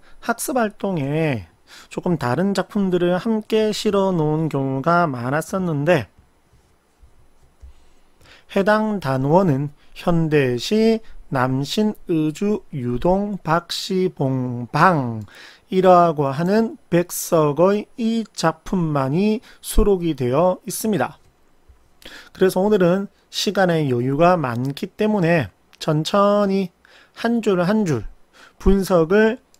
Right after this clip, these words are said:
잘 해드리고 문제도 많이 많이, 많이 많이 보여드리도록 하겠습니다. 됐나요? 자, 가볼게요.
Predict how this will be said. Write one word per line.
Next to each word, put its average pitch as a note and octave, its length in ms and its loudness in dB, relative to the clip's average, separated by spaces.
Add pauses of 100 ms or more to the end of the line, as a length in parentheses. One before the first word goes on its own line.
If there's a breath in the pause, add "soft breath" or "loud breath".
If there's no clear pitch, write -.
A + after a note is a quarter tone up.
잘 E3 380 2
해드리고 D#3+ 880 2 (400 soft breath)
문제도 E3+ 800 2 (240 soft breath)
많이 D#3+ 520 2
많이, F3 460 0 (300)
많이 D3 560 2
많이 F3+ 420 0
보여드리도록 D#3 1300 -2
하겠습니다. E3+ 540 -4 (1600)
됐나요? E3+ 480 0 (400 loud breath)
자, D#3 460 4
가볼게요. E3 880 0